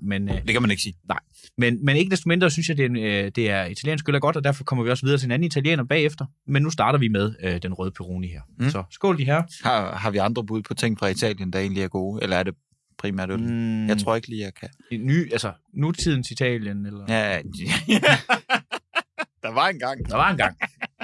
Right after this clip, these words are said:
Speaker 1: For mange, mange år siden,
Speaker 2: Men
Speaker 1: skal jeg
Speaker 2: hvis
Speaker 1: lige
Speaker 2: vi
Speaker 1: sige,
Speaker 2: holder
Speaker 1: hvis
Speaker 2: os til nutiden, der er sgu ikke så meget andet.
Speaker 1: Øh.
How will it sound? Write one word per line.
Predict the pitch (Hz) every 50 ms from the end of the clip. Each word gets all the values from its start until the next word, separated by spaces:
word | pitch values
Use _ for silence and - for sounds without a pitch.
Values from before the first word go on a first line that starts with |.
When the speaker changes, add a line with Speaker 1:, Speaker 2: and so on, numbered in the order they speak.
| - _ _ - - 339 - -
Speaker 1:
For | - -
mange, | 131 139 156 185 175
mange | 170 139 131 127 120
år | 117 110
siden, | 107 - 110 104
Speaker 2:
Men | 101 101
Speaker 1:
skal | 160 147
jeg | 143 101
Speaker 2:
hvis | 101
Speaker 1:
lige | 107
Speaker 2:
vi | 113
Speaker 1:
sige, | - 170 170
Speaker 2:
holder | 202 202 - 156
Speaker 1:
hvis | 147 143
Speaker 2:
os | 139
til | - 151 139
nutiden, | 151 160 139 160 139 117 131 - - -
der | - 131
er | 147 160
sgu | 160 - - 156
ikke | 151 151 - - _ -
så | - - 131
meget | 123 117 117 120
andet. | 117 110 113 113 _ _ _ _ _ _ _ _ _ _ _ _ -
Speaker 1:
Øh. | 101 92 92 90 87 85 80